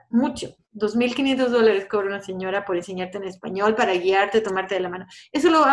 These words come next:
voy a hacer yo gratis, con toda la gente que quiera aprender el QuickBooks. Así,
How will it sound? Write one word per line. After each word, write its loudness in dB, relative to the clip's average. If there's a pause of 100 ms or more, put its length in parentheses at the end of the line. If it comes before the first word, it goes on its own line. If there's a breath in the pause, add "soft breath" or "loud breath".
voy 4
a 2
hacer 0
yo 4
gratis, -2
con -10
toda 4
la 2
gente -2
que -12
quiera 4
aprender -4
el -4
QuickBooks. -4 (800)
Así, -8